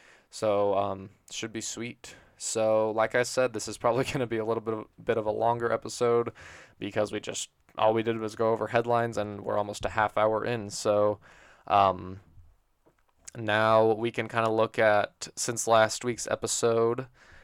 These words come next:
um, there's been, uh, uh, some great games for the Jazz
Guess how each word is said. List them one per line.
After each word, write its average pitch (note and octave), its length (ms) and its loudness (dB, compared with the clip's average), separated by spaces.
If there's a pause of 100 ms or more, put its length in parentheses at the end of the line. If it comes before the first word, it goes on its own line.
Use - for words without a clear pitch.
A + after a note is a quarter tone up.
(160)
um, G2 460 2 (920)
there's A#2 200 0
been, A2+ 280 2
uh, G#2+ 40 0
uh, G#2 960 2
some A#2 220 -6
great A2+ 260 0
games A#2+ 220 -2
for - 120 -10
the G#2+ 100 -10
Jazz G#2+ 640 -2